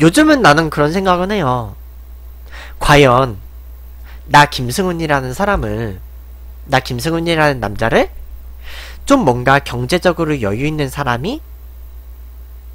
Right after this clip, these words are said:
좀 경제적인 요소 이외에 그 다른, 다른 좀 그, 그 다른 요소들을 전부 다,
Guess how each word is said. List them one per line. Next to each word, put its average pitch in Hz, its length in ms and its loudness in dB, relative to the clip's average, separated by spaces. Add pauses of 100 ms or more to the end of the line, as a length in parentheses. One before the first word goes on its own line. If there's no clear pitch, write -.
(160)
좀 311 260 2 (1000)
경제적인 190 840 0
요소 139 260 -4
이외에 110 680 -2 (1600)
그 101 520 -6 (1300)
다른, 262 1080 2 (1040)
다른 240 480 2
좀 208 260 0 (760)
그, - 120 -12 (360)
그 113 400 -2 (420)
다른 247 580 4
요소들을 196 640 6
전부 190 400 -2
다, 233 260 2